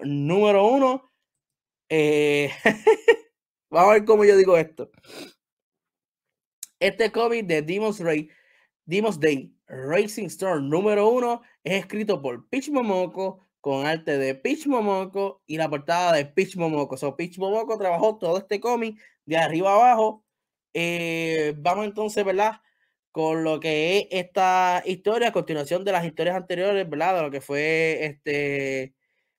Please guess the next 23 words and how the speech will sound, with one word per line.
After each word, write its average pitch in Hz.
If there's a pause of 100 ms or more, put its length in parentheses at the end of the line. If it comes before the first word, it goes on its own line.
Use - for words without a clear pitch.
Demon's 165
Day. 311 (180)
Eh, 135 (420)
aquí 165
el 233
personaje 175
principal, 214
Mariko 180
Yachida, 196 (220)
está 147
en 180
busca 214
de 185
lo 156
que 156
es 160
Ogin, 208 (300)
eh, 139
quien 131
es 156
alegadamente 165
la 160
persona 175